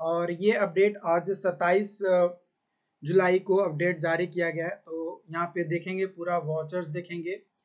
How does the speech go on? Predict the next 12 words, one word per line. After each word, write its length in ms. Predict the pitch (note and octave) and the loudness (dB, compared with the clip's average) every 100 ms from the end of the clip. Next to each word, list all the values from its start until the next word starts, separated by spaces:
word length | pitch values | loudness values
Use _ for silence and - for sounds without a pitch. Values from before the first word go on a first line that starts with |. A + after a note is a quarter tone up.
| _ _ _ _ _ | _ _ _ _ _
और 520 | D3+ D#3 D#3+ E3 E3+ | -6 -4 -2 -2 -2
जैसा 340 | D#3 F3+ F3+ G#3 | 0 -2 0 0
कि 140 | G#3 | 2
आपको 320 | G3+ G3 G#3 | 2 2 -4
पता 360 | G3+ F#3 G3 F#3 | -2 -2 -2 0
है 180 | G3 G3+ | 2 0
कि 300 | G3 F#3+ G3 | 0 2 0
इस 680 | - E3 F3+ - - _ _ | 0 -4 -4 -6 -20 _ _
बार 280 | D#3 E3 D3 | 0 0 0
यानी 180 | D#3 E3+ | -4 -6
दो 200 | D#3 F3 | -2 0
हज़ार 260 | F3 F#3 | 2 0